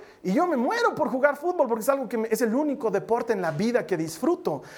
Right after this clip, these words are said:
Entonces, "Sí, yo quiero jugar", les digo. Y,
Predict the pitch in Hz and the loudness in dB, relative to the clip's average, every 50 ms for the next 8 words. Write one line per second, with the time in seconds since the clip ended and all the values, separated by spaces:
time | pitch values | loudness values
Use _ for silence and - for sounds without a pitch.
0 | - - - 202 190 233 226 226 - - - - - - 294 349 339 302 294 - | -12 -4 -2 -2 0 0 0 0 0 -6 -6 -4 2 4 4 4 4 2 0 0
1 | - 339 302 220 269 247 285 311 330 330 277 226 202 175 240 233 220 190 - - | 0 0 0 2 2 4 4 4 4 2 2 0 -2 0 0 2 2 2 0 -2
2 | - - - - - 220 226 202 | -14 -16 -10 0 2 2 2 2